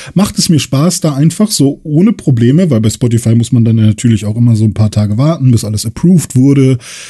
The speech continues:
und das Cover muss in der richtigen Größe sein und man muss die Songs so benennen, äh, wie es vorgeschrieben wird und so.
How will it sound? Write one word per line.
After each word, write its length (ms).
und 320
das 160
Cover 300
muss 200
in 80
der 120
richtigen 280
Größe 380
sein 320
und 60
man 100
muss 160
die 80
Songs 240
so 100
benennen, 640
äh, 80
wie 600
es 100
vorgeschrieben 720
wird 240
und 140
so. 300